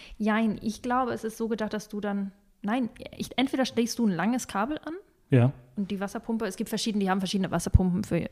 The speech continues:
Speaker 1: also je nachdem, wie stark du's brauchst. Aber dadurch, dass meine Kanister alle relativ flexibel sind, würde ich den Kanister einfach mit dahin schleppen. Dann brauche ich keine große,
Speaker 2: Mhm.
Speaker 1: keinen großen Aufwand, um das Wasser dadurch zu pumpen.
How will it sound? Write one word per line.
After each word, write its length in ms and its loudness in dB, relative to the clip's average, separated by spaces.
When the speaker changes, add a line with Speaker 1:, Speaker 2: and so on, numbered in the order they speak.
Speaker 1:
also 160 -8
je 120 -4
nachdem, 280 -2
wie 40 -4
stark 220 -4
du's 100 -6
brauchst. 260 -6
Aber 100 -2
dadurch, 200 -2
dass 140 -6
meine 240 0
Kanister 400 -2
alle 160 -2
relativ 500 -2
flexibel 460 -2
sind, 160 -8
würde 120 -6
ich 40 -4
den 80 2
Kanister 320 -2
einfach 180 -4
mit 200 0
dahin 180 -2
schleppen. 360 -6
Dann 140 -6
brauche 140 -6
ich 120 -14
keine 360 -4
große, 320 -2
Speaker 2:
Mhm. 260 8
Speaker 1:
keinen 260 0
großen 240 -2
Aufwand, 340 -2
um 80 -2
das 140 -4
Wasser 160 -4
dadurch 240 -4
zu 100 -10
pumpen. 300 -4